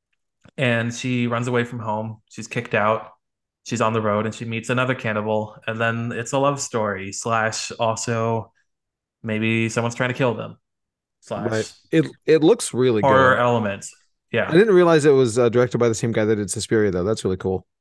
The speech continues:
Speaker 1: Yeah, it's Luca Guadagnino who did Suspiria and Call Me by Your Name, and it's also, also starring Timothée Chalamet.
Speaker 2: What a
Speaker 1: I don't
Speaker 2: career
Speaker 1: remember the
Speaker 2: path.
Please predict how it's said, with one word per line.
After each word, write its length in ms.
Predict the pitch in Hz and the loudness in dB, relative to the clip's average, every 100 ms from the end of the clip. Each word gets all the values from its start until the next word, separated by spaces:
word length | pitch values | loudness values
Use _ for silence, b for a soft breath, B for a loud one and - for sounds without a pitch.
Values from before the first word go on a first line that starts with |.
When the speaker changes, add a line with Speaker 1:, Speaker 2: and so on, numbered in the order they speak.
| _ _ _ _ _ _ | _ _ _ _ _ _
Speaker 1:
Yeah, 300 | 139 135 104 | 0 0 2
it's 180 | 110 120 | -2 -2
Luca 260 | 151 160 | -2 -2
Guadagnino 580 | 170 165 156 139 127 123 | 0 0 0 -2 -4 -4
who 80 | 117 | -4
did 140 | 113 | -6
Suspiria 500 | - 95 - 143 135 120 | -10 -10 -2 0 2 0
and 120 | 110 | -2
Call 160 | 117 | -2
Me 80 | 113 | 0
by 140 | 117 113 | 0 0
Your 120 | 110 | -2
Name, 300 | 104 104 104 | -6 -8 -10
and 80 | 104 | -12
it's 120 | 101 | -8
also, 460 | - 117 110 120 - | 0 0 0 -4 0
also 300 | 117 117 131 | -2 0 -4
starring 380 | 120 117 113 107 | -4 -8 -8 -8
Timothée 300 | 107 104 104 101 | -12 -12 -14 -10
Chalamet. 520 | 98 98 101 98 101 b b | -8 -6 -8 -10 -12 b b
Speaker 2:
What 140 | - 196 | 0 2
a 20 | |
Speaker 1:
I 40 | |
don't 80 | 113 | 2
Speaker 2:
career 140 | 113 127 | 2 2
Speaker 1:
remember 100 | 127 | 2
the 80 | 127 | 0
Speaker 2:
path. 100 | - | -2